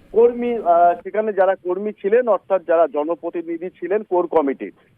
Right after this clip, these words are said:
তাদের মধ্যে, আহ, যারা ধমক খেয়েছেন তারা সবাই কিন্তু ছিল প্রবীণ।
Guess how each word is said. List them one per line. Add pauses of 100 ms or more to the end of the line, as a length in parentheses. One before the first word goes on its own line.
(160)
তাদের
মধ্যে,
আহ,
যারা
ধমক (100)
খেয়েছেন
তারা (140)
সবাই
কিন্তু
ছিল
প্রবীণ।